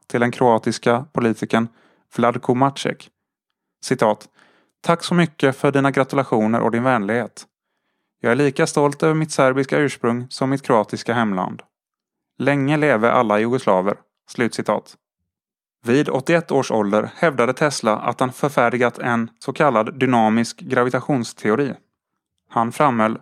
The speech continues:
att den var, citat, "utarbetad i alla detaljer", slutcitat,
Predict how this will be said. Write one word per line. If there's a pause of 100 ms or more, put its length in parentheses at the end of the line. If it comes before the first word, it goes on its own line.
att
den
var,
citat, (160)
"utarbetad
i
alla
detaljer", (220)
slutcitat,